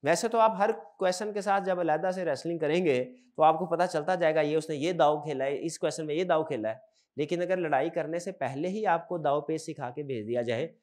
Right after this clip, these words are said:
म-, ट्रेनिंग मुश्किल हो जाएगी, लेकिन उधर जाके बच तो जाएंगे ना। तो थोड़ा सा कॉन्सेप्ट शायद आपको मुश्किल लग रहा होगा, लेकिन इंशाल्लाह इससे केस स्टडी आपकी तसल्ली से ये निकलती जाएगी, ठक, ठक, ठक, ठक, ठक, इंशाल्लाह।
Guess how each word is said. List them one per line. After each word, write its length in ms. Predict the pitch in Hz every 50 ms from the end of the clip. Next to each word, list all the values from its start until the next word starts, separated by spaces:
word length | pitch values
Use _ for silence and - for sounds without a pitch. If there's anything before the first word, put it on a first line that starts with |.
| _ _ _ _ -
म-, 120 | 135 151 156
ट्रेनिंग 400 | - - 165 175 190 220 254 254
मुश्किल 280 | 220 208 220 - 262 254
हो 140 | 220 185 170
जाएगी, 340 | 190 233 262 262 240 180 117 - - - _ _ _ _ _ -
लेकिन 240 | 135 147 - 202 190
उधर 240 | 175 170 165 196 180
जाके 320 | 165 165 151 156 156 180 190 165
बच 180 | 139 131 131 - -
तो 100 | 254 240
जाएंगे 320 | 208 165 165 185 175 165
ना। 160 | 165 233 233 160 - - - _ _ _ _ _ -
तो 40 | 135 131
थोड़ा 220 | - 190 202 226
सा 120 | 233 240 240
कॉन्सेप्ट 360 | 240 226 202 196 220 220 220
शायद 180 | 226 226 247 247
आपको 220 | 247 240 247 240
मुश्किल 300 | 220 220 214 - 247 233
लग 140 | 226 240 247
रहा 120 | 302 311 277
होगा, 300 | 226 180 139 110 82 - - - - _ _ _ _ _ _ _ _ _ _ _ _ _ _ -
लेकिन 540 | 120 127 165 175 170 220 247 311 359 359 359 - - _ _ _ _ _ _ -
इंशाल्लाह 420 | 139 151 165 - 190 185 208 240 262
इससे 180 | 247 - 285 269 - - -
केस 220 | - 226 240 262 262
स्टडी 240 | - 294 269 277 269
आपकी 260 | 247 226 220 - 254 254
तसल्ली 420 | - 262 - - 277 269 277 311 285
से 140 | - 262 226
ये 220 | 208 233 277 285 285
निकलती 400 | 214 196 175 165 156 139 143 123
जाएगी, 200 | 113 110 107 110
ठक, 200 | - - 208 165 -
ठक, 140 | 160 151 -
ठक, 120 | 151 127
ठक, 160 | - 113 95
ठक, 140 | _ - - _ _ _ _ _ _ _ _ _ _ _ _ _ _ _ _ _ _ _ _ _ _ _ _ _ _ _ _ _ _
इंशाल्लाह। 460 | 143 131 131 - - - - - _